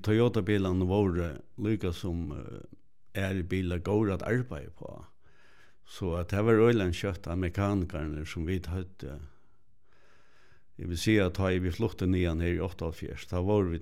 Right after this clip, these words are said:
om, om tretton folk, og at hjemme var så en, en, eh, seks, sju mekanikere, da.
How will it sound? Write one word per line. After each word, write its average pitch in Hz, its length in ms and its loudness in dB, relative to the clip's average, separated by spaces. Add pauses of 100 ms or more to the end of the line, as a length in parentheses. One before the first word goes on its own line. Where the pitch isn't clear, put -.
om, 87 320 -4
om 85 160 -2
tretton 87 420 -6
folk, 87 400 -8
og 90 140 -2
at 90 160 -4
hjemme 90 340 -2
var 87 240 -2
så 76 300 -6
en, 78 140 -6
en, 76 340 -8
eh, 57 180 -10
seks, - 400 -8
sju 90 260 -2
mekanikere, 90 760 -4
da. 90 160 -8